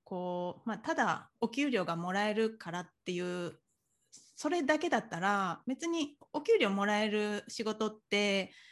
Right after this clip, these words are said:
別に、別に探せばいいと思うんですよね。だけど、自分がこの仕事を選んだ理由をちゃんとこう、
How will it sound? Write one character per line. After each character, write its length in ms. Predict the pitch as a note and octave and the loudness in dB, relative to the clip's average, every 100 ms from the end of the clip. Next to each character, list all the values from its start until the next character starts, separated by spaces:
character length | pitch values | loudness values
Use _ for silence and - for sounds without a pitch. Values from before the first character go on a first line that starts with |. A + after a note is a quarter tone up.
| - _ | -20 _
別 240 | B3+ C#4 C#4+ | 0 4 6
に、 240 | C#4+ C#4 | 8 8
別 160 | B3 B3+ | 4 0
に 40 | A#3 | -2
探 220 | A3+ A#3 | 0 0
せ 120 | C#4 | 0
ば 240 | G3+ F3 - _ _ | 0 -2 -6 _ _
い 80 | B3+ | -4
い 60 | A3 | -2
と 80 | |
思 120 | E3+ F3 | -2 -2
う 40 | |
ん 40 | |
で 80 | D#3+ | -4
す 100 | D#3+ | -6
よ 80 | F3 | -6
ね。 200 | F#3+ G3 | -4 -2
だ 80 | B3+ | -2
け 100 | E4+ | 0
ど、 280 | D4+ F#4+ C4+ | 2 4 4
自 180 | G3 B3 | 2 -2
分 220 | D#4+ F4+ | -4 0
が 340 | G#4 F4 G3+ - - - _ _ | 4 4 4 -2 -18 -20 _ _
こ 140 | - F4 | -4 0
の 140 | G#4 | 2
仕 160 | G4+ G4+ | 4 4
事 420 | G4+ G4+ G4 F#4+ | 4 6 6 6
を 40 | F4 - - | 4 0 2
選 360 | C#4 F4 F4 | 4 4 4
ん 40 | A#3 | 2
だ 100 | F#3 | 0
理 280 | E3 G3+ A3 | 0 2 4
由 300 | C4+ D4 D4+ | 4 4 4
を 380 | F#4+ G#4+ G#3+ | 4 4 4
ち 120 | F3 C#4+ | 0 -2
ゃ 60 | |
ん 60 | A#3+ | -2
と 80 | F#3+ | -4
こ 380 | F3+ F3 E3+ | -4 -4 -6
う、 40 | - | -10